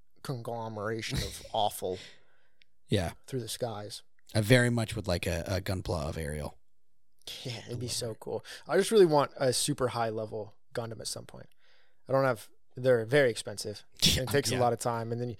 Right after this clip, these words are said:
Speaker 1: you'll be pay-, I would be painting that one. It would
Speaker 2: Mm.
Speaker 1: not be one that I put stickers on.
Speaker 2: Yeah. I do not trust myself to paint.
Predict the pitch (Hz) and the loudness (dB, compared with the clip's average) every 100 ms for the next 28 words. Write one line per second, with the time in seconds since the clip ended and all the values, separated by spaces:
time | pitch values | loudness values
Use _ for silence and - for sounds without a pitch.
0 | - - - 135 123 131 135 120 139 147 | -16 -20 -4 -2 -2 0 2 10 10 10
1 | 143 139 139 139 117 113 110 - 117 - | 6 2 -2 -4 -4 -8 -8 -8 -12 -16
2 | - - 127 131 127 123 135 120 123 120 | -20 -10 -2 0 2 2 0 -2 -2 0
3 | 113 - - - - 110 101 104 - - | 0 0 0 0 -2 -4 -8 -10 -12 -10
4 | 110 95 - - - - 117 113 117 113 | -4 -4 -6 -16 -12 4 6 6 0 -2
5 | 113 117 104 113 101 101 - - 110 98 | 0 2 2 0 0 0 -2 2 4 4